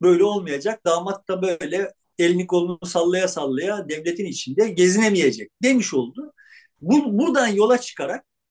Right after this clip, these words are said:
kamuoyunda zaten var olan, "Ya bir dakika ne oluyoruz yani? <laughs> Erdoğan vardı, bir de damatları çıktı başımıza.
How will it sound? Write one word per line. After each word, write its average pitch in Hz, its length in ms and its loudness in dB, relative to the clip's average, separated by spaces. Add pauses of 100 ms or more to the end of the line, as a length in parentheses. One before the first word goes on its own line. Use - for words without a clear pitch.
(160)
kamuoyunda 196 840 -2 (340)
zaten 214 480 -4
var 151 180 -8
olan, 151 360 -10
"Ya 127 200 -8
bir 180 80 -8
dakika - 320 -2
ne 156 140 -4
oluyoruz 160 340 -2
yani? 120 160 -6 (360)
<laughs> - 360 -20
Erdoğan 170 460 0
vardı, 170 340 0
bir 156 100 -16
de 165 120 0
damatları 160 560 -4
çıktı 180 320 -10
başımıza. 156 640 -2